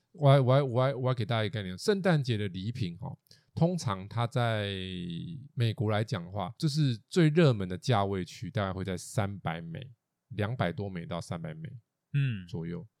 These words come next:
Speaker 1: 然后去年最夯就是这个 Switch，是不是？
Speaker 2: 哦，哦，哦，对，
Speaker 1: 对嘛？
Speaker 2: 对，对，对。
Speaker 1: 发生疫情嘛。
Speaker 2: 对，然后大家都
Speaker 1: 是不是大家都在家里。
Speaker 2: 圣诞节大家又会团聚。
Speaker 1: 所以像去年那个旺宏，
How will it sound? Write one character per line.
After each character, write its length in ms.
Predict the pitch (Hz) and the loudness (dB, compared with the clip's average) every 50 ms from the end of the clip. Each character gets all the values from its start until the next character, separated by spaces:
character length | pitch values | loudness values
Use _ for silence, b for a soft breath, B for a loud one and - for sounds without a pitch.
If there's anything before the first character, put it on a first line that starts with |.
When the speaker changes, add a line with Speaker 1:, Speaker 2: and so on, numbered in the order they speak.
| _ _ _ _ _ _ _ _ - | _ _ _ _ _ _ _ _ -10
Speaker 1:
然 100 | - 101 | -8 -8
后 40 | 101 | -8
去 180 | - - 127 | -4 -4 -4
年 160 | 107 95 90 90 | -4 -4 -6 -6
最 160 | - 101 92 | -6 -6 -6
夯 260 | 80 85 87 85 80 | -6 -8 -10 -12 -10
就 80 | - 85 | -10 -12
是 120 | 80 78 | -12 -10
这 140 | 73 87 82 | -8 -10 -8
个 100 | - - - 131 123 | -8 -10 -12 -12 -14
Switch， 500 | - - - - 92 92 - - - - _ _ - | -14 -10 -6 -6 -6 -6 -6 -10 -16 -18 _ _ -2
是 100 | - 175 | 0 2
不 80 | 170 151 | 2 2
是？ 120 | 156 196 | 0 0
Speaker 2:
哦， 60 | 180 | -2
哦， 200 | 175 175 170 175 | -2 0 0 0
哦， 120 | 170 151 131 - | 0 0 2 2
对， 340 | 202 208 190 175 151 123 | 2 4 4 4 2 4
Speaker 1:
对 140 | 139 156 151 | 4 6 6
嘛？ 300 | 139 135 - - - - | 6 6 6 4 2 0
Speaker 2:
对， 320 | - - 170 160 143 131 120 | 0 0 0 2 0 0 -2
对， 280 | - 160 160 147 139 | -2 -2 0 0 2
对。 40 | 123 | 4
Speaker 1:
发 100 | 170 170 | 6 6
生 160 | 185 185 190 | 6 4 4
疫 100 | 196 185 | 4 4
情 300 | 156 - - 120 107 110 | 4 4 2 2 2 2
嘛。 440 | 117 117 110 104 95 92 85 - - _ _ - | 2 2 2 2 0 -2 -2 -6 -8 _ _ -4
Speaker 2:
对， 320 | - 175 175 165 147 127 | 0 2 4 4 4 4
然 100 | 123 139 | 4 2
后 60 | 160 | 2
大 120 | 180 180 175 | 4 6 8
家 120 | 180 175 | 8 8
都 60 | 180 | 8
Speaker 1:
是 60 | 180 175 | 6 6
不 60 | - | 6
是 60 | 180 | 6
大 60 | 165 | 6
家 80 | 156 147 | 6 6
都 40 | 139 | 4
在 20 | |
家 80 | 113 92 | 2 0
里。 80 | 85 - | -4 -8
Speaker 2:
圣 260 | - - 190 175 170 | -6 -2 0 0 0
诞 180 | 180 175 160 | 2 2 2
节 120 | 131 135 139 | 2 2 0
大 80 | 151 | 0
家 80 | 151 151 | 0 2
又 60 | 156 | 2
会 100 | 151 156 | 2 2
团 260 | 143 - 117 107 107 110 | 0 0 -2 -2 -4 -4
聚。 260 | - - 135 120 101 | -4 -4 -2 -2 4
Speaker 1:
所 100 | 98 196 | 6 6
以 40 | 190 | 8
像 160 | 196 170 151 | 8 6 6
去 180 | 147 - - 202 | 6 4 4 6
年 160 | 175 160 170 | 8 8 8
那 60 | 180 | 6
个 100 | 170 165 | 4 4
旺 240 | 151 185 180 151 139 | 6 6 6 6 6
宏， 360 | 110 107 101 92 90 87 98 | 2 -2 -2 -2 -2 -4 -12